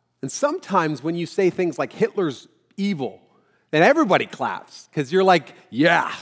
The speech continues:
we all stand up and clap 'cause we all agree with that, right? And so Paul begins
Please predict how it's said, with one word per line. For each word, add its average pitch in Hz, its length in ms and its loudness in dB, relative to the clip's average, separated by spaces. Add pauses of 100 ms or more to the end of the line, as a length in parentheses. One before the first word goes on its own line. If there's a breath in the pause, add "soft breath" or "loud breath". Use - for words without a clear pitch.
(140)
we 143 140 2
all 165 180 4
stand 170 340 0
up 165 160 2
and 143 100 -4
clap 127 380 -2
'cause 104 100 -14
we 131 120 -4
all 143 180 0
agree 135 240 -4
with 117 200 -6
that, 104 280 -8
right? 135 240 -6 (1120 loud breath)
And 165 120 -2
so 190 120 2
Paul 254 340 -6
begins 147 840 -6